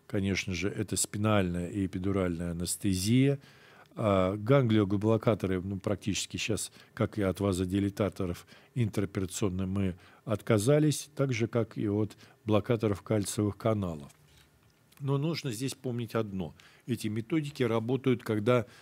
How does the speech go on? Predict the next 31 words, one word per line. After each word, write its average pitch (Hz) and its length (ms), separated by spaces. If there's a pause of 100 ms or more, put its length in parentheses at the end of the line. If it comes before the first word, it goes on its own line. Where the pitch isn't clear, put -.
(100)
систолическое 131 840
артериальное 123 580
давление 139 440
ниже 123 360
восьмидесяти-семидесяти 117 1400
миллиметров 107 400
ртутного 104 380
столба. 98 500 (1080)
И 120 80
здесь 123 300
мы 135 120
сталкиваемся 127 600
с - 60
следующим. 104 400
Вот 107 140
искусство 120 420
врача-анестезиолога 113 1200 (440)
должно 117 320
быть 110 180
такое, 131 360
чтобы 110 360 (160)
среднее 107 480
артериальное 107 460
давление 127 400
было 120 220
не 113 220
ниже 117 320
шестидесяти 101 600
миллиметров 101 480
ртутного 98 300
столба. 92 500